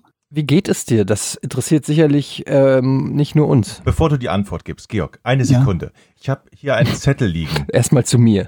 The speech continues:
Speaker 2: Ich hab hier einen Zettel liegen.
Speaker 3: <laughs>
Speaker 2: Ähm, ich hab hier einen Zettel liegen. Hier, da hab ich draufgeschrieben,
Speaker 3: Ja.
Speaker 2: was Etiennes wohl erster Spruch sein wird,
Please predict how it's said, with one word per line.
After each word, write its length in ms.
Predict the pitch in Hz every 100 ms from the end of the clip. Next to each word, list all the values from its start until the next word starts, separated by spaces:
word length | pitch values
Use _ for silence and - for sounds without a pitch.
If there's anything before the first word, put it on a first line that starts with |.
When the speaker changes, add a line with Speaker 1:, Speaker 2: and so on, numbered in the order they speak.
| -
Speaker 2:
Ich 60 | 160
hab 80 | 170
hier 120 | 139
einen 160 | 139 139
Zettel 340 | 151 170 120
liegen. 440 | 90 90 101 165 - - - 113 - 120
Speaker 3:
<laughs> 20 | - _ _ - - 170 165 - -
Speaker 2:
Ähm, 480 | 78 71 71 69 67 -
ich 120 | -
hab 80 | -
hier 100 | 90
einen 120 | 87
Zettel 340 | - 139 101
liegen. 400 | 67 139 95 160 - _ _ _
Hier, 340 | 110 113 196 - _ _ _
da 120 | -
hab 120 | 90 127
ich 120 | -
draufgeschrieben, 680 | - 139 143 127 - 131 113
Speaker 3:
Ja. 40 |
Speaker 2:
was 180 | 110 -
Etiennes 720 | 101 - 107 117 139 - - _
wohl 400 | - 92 104 104 -
erster 400 | 95 120 - 120
Spruch 380 | - - 139 -
sein 380 | 87 80 85
wird, 440 | 82 87 - -